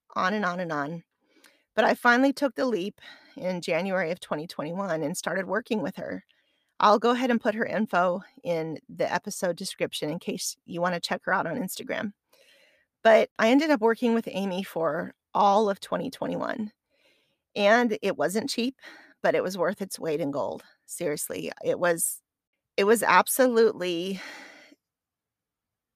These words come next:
in my opinion, it was life-changing for me and my mindset.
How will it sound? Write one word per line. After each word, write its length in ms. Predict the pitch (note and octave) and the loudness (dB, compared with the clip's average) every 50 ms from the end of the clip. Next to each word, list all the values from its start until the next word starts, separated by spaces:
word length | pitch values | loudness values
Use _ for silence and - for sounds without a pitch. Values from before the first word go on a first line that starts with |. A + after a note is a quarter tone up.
| _ _ | _ _
in 160 | - G#3 G3+ G#3+ | -2 0 2 4
my 380 | F3+ D#3 F3+ F#3+ F3+ G3 F#3 - | 4 6 6 4 4 0 -2 -6
opinion, 440 | - - - - A3 F#3+ F#3+ E3 E3 | -8 -8 -4 -4 -4 -2 -2 -2 -2
it 80 | - | -4
was 160 | - - - E3 | -4 -4 -4 -2
life-changing 680 | D#3 D3+ F3 - - - D3+ D3+ E3 E3+ D#3 B2+ E3+ E3 | -2 -2 -2 -6 -6 -6 -6 -6 -6 -6 -6 -6 -6 -8
for 180 | - - C#3+ | -8 -8 -6
me 280 | D3 D3+ A#2+ G#2 A2 - | -4 -4 -4 -6 -6 -6
and 140 | - F3+ F3+ | -4 -2 0
my 140 | D#3 D#3+ | 0 0
mindset. 520 | D#3+ D#3 D3 C#3 C#3 D#3 - - B2 B2 | 0 0 -2 -4 -4 -4 -4 -2 -2 -4